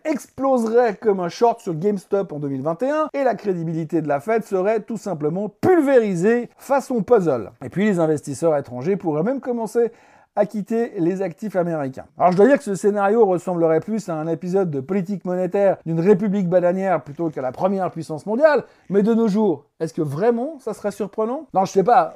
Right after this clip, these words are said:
on a un président en Argentine qui fait campagne avec une tronçonneuse, on a un président français qui dissout l'Assemblée nationale, qui demande l'avis au peuple et qui fait quand même ce qu'il a envie de faire après, on a un président russe, ouais, bon, on a, on a Vladimir Poutine, alors franchement, si Trump ferait un truc pareil,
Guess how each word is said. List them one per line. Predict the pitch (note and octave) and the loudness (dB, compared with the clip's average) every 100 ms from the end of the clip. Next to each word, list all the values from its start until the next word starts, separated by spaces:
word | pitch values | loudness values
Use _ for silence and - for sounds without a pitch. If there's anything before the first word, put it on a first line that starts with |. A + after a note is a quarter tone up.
| C3+ | -10
on | D#3+ | -6
a | D#3+ | -4
un | E3+ | -4
président | D#3 F#3+ F#3 G3+ G#3 | -2 0 0 2 2
en | E3 | 0
Argentine | E3+ F3+ G3 G3 G#3+ F#3+ | -2 -2 -4 -4 -4 -4
qui | D3+ | -6
fait | D#3 | -6
campagne | D3 F3 F#3 F#3+ | -4 -2 2 2
avec | E3 C#3 | 0 -8
une | C#3+ | -8
tronçonneuse, | D3+ D#3+ F#3+ A3+ C4+ G#3 - | -8 -4 0 2 2 0 -4
on | D3+ | -4
a | |
un | D#3+ | -2
président | D#3+ G3 G3+ G#3 | 2 2 4 2
français | - G3+ G#3+ G#3+ | 0 -4 -2 -2
qui | D3+ D3 | -2 -6
dissout | F#3 F3+ G#3 | -6 -2 -2
l'Assemblée | G3 F#3+ F#3 | -2 -4 -4
nationale, | F3+ F#3 F#3+ G3+ | -6 -4 -4 -4
qui | G3+ C#3 | -6 -4
demande | E3 G3 F#3+ | -2 0 2
l'avis | F#3 F3+ | 2 2
au | F#3 | -2
peuple | F3+ G3 F3 | 2 0 0
et | |
qui | - | -10
fait | C#3+ C#3+ | -6 0
quand | F3 | 0
même | E3 | 0
ce | |
qu'il | G3 F3 | -2 -2
a | |
envie | E3 F3 | 0 -2
de | E3+ | -2
faire | F#3 F3 | 2 4
après, | D#3+ F#3+ C4+ D4 - | 4 4 4 2 -2
on | C#3 | -2
a | |
un | E3+ | -2
président | F3 A3 A3 A3+ A3 | 2 4 4 4 4
russe, | A#3+ F#3 _ _ _ _ _ - | 4 0 _ _ _ _ _ -4
ouais, | E3 A#2+ _ _ | -2 -2 _ _
bon, | D3 C3 | -6 -6
on | C3 B2 | -8 -16
a, | - | -8
on | C#3+ | -4
a | |
Vladimir | C#3+ D#3+ F3+ G3 F#3+ | 0 0 2 0 -2
Poutine, | G3+ G#3 C#4+ A3 _ _ | -2 0 0 -2 _ _
alors | - C3 | -10 -10
franchement, | - E3 - E3+ - _ _ _ | -8 -12 -10 -12 -12 _ _ _
si | - E3 | -10 -10
Trump | - G#3+ G3+ | 2 2 2
ferait | - E3+ E3 | -2 -4 -2
un | D#3+ | -4
truc | F3 D3+ | -8 0
pareil, | E3 F3+ G#3 C#3 | 2 2 -2 -6